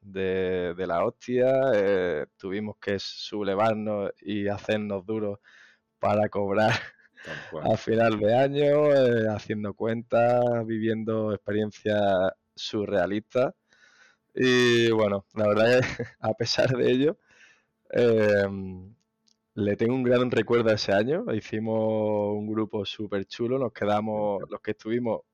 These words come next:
Speaker 1: batallamos como campeones, compitiendo todos los partidos, aunque luego perdíamos. Pero bueno, los
Speaker 2: Sí.
Speaker 1: partidos los competíamos y íbamos con ilusión. Y luego también personalmente, pues el año en Granada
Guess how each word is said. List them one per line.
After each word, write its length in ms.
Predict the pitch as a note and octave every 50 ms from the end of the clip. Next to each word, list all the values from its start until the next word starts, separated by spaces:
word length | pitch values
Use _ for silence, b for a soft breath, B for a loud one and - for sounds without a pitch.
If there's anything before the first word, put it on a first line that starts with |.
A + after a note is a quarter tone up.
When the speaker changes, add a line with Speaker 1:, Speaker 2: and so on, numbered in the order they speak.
| _ _ _ _ _
Speaker 1:
batallamos 680 | - G#2 G2 G#2+ G#2 G#2 A2 G#2+ G#2 A2+ A#2+ A#2+ A#2 A2+
como 260 | - - A#2+ A2+ A2
campeones, 600 | G#2 A2+ G#2 G#2 G2+ - A2 A2+ A#2 C3 C#3+ D3+
compitiendo 560 | - - A#2 A2 G2 A2+ G2 A#2 A#2 A2 A2+ G#2
todos 180 | - A2 A2
los 140 | G#2+ A2 -
partidos, 320 | - G#2+ G2+ - A2 A2
aunque 200 | G#2 G2+ - G2+
luego 220 | G2+ G#2 G#2 G#2+ G#2+
perdíamos. 540 | - G#2 G#2 G2+ G#2+ A2 G#2+ G#2 G2 G2+ b b b b b b b b b b b _ _
Pero 160 | - G#2+ G#2+ A2+
bueno, 420 | A#2+ C3+ C#3+ B2+ G#2 F#2+ G2+ - _ _ _
los 160 | - A2 G2+
Speaker 2:
Sí. 40 | D2+
Speaker 1:
partidos 300 | A2 G#2 - - B2+ B2+
los 80 | B2+
competíamos 800 | A#2+ - A#2+ G#2+ G2+ - G#2 - B2 B2 B2+ C3+ C#3 C#3 C#3+ C#3+
y 360 | C#3 C3 B2 A#2 A2+ G#2+ G#2 G#2+
íbamos 260 | A2 A#2 A2+ G#2+ -
con 140 | - A2+ G#2
ilusión. 500 | G#2 F#2+ - - A#2+ B2+ C#3 E3 G3 b b b b b b b b b b b b b _ _
Y 180 | - A#2 A2+
luego 200 | G#2+ A2 A2+ B2 B2
también 240 | B2 A#2+ A#2+ B2 A2+
personalmente, 640 | A#2+ A2+ - A2 G#2+ G#2+ A2 A2 A#2 A#2 - - B2+
pues 240 | - A#2+ A2 G2+
el 80 | G2 F#2+
año 180 | G2+ G#2+ A2 A2
en 60 | A2
Granada 880 | A2 G#2+ G#2 G#2 G#2 G#2+ A2+ A#2 B2+ B2 A2+ G2+ F#2+ F2 - - -